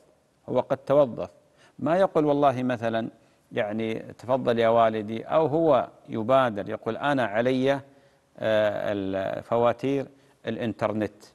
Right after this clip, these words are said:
علي فواتير الكهرباء، علي فواتير الغاز، علي فواتير الماء"، مثلًا، يعني، يقوم الأولاد. للأسف الشديد، يعني، حالة يشكو منها كثير من الآباء والأمهات، أصبح هناك أنانية ذاتية،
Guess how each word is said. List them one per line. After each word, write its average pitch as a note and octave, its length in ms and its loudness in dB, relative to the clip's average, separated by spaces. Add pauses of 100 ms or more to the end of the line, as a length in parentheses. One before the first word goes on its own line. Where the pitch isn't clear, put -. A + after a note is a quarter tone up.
(260)
علي A#2 380 0
فواتير A#2+ 580 0
الكهرباء، G#2 600 -4 (360)
علي A#2 360 0
فواتير A#2 540 -2
الغاز، A2 540 0
علي G#2+ 280 -2
فواتير A#2 500 0 (360)
الماء"، A2 300 -2
مثلًا، A#2+ 420 -2 (260)
يعني، F#2+ 180 -4
يقوم B2+ 320 -2
الأولاد. A2 440 2 (580)
للأسف D3+ 400 -6
الشديد، C3 540 -2
يعني، F#2 340 -4
حالة C#3+ 460 -2
يشكو C#3 320 -2
منها B2+ 240 -2
كثير E3+ 480 0 (520)
من C3+ 180 0
الآباء B2+ 680 2
والأمهات، G#2 840 -4 (260)
أصبح - 420 -4
هناك B2+ 320 -2
أنانية A#2 840 2
ذاتية، A#2+ 800 0